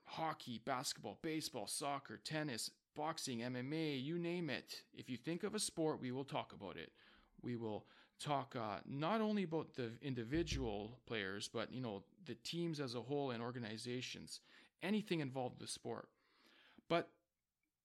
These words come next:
the real beauty of this podcast, uh,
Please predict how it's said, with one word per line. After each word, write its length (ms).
the 120
real 200
beauty 320
of 100
this 160
podcast, 680
uh, 200